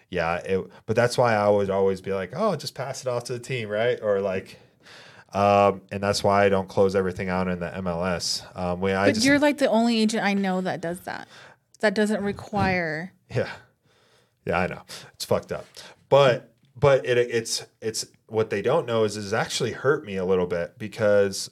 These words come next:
Speaker 1: so I'm speaking at an event in Denver in October, and they were like, "Hey, we didn't even consider you. Even though we've heard about you, we didn't even consider you because we looked you up on the M L S and you actually don't have all that production." And I'm like, "Fuck."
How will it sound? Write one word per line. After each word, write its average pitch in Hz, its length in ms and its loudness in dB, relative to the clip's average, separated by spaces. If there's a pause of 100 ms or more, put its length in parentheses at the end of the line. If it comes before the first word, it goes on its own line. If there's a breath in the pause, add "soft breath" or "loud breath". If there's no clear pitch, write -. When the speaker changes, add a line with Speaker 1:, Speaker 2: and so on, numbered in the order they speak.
Speaker 1:
so - 160 -2
I'm 110 80 -4
speaking 117 400 -6
at 107 140 0
an 98 120 -4
event 95 320 -2
in 90 80 -12
Denver 92 460 -2
in 85 260 -8
October, 90 640 -2 (540 loud breath)
and 98 380 -6
they 98 100 2
were 95 120 2
like, 90 220 -2
"Hey, 113 200 0
we 101 140 -4
didn't 101 180 -8
even 92 160 -8
consider 107 440 -4
you. 90 400 -4 (360 soft breath)
Even 101 140 -6
though 95 100 0
we've 90 180 -2
heard 131 220 4
about 101 260 0
you, 98 120 -6
we 98 80 -4
didn't 101 200 -8
even 98 180 -8
consider 127 400 0
you 98 300 0 (320 loud breath)
because 107 520 0
we 107 100 -4
looked 107 260 -2
you 107 100 0
up 101 140 -2
on 98 80 -2
the 92 80 -4
M 98 180 -4
L 95 120 0
S 101 220 0
and 98 100 -8
you 92 80 0
actually 92 280 -2
don't 87 220 -2
have 92 180 -2
all 87 120 2
that 78 180 -2
production." 87 560 -2 (760 soft breath)
And 95 100 -8
I'm 92 100 -4
like, 80 240 -8
"Fuck." - 420 -20